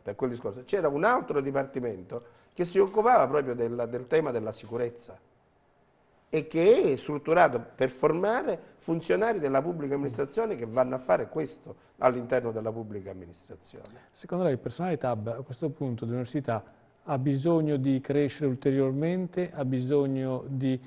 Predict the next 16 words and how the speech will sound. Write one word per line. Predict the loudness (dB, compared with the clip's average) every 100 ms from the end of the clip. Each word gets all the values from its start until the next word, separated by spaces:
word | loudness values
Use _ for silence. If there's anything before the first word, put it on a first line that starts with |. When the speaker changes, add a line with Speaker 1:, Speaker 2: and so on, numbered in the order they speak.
| -18 _ -2
Speaker 2:
rapportarsi | 0 2 0 2 4 4 2 -2
in | 0
maniera | 2
diversa, | 2 4 2 2 -2 -2 -14 -20
deve | -2 4 6 8 8 8 4 -6
avere | 0 2 4 6 6
delle | 4 2
prospettive | -2 -4 -2 2 2
di | 2
carriera | 0 2 4 2
che | 0
al | 0
momento | 0 -2 -2 -6
sembra | -2 -2 -2
non | -2 -2
avere, | 0 0 0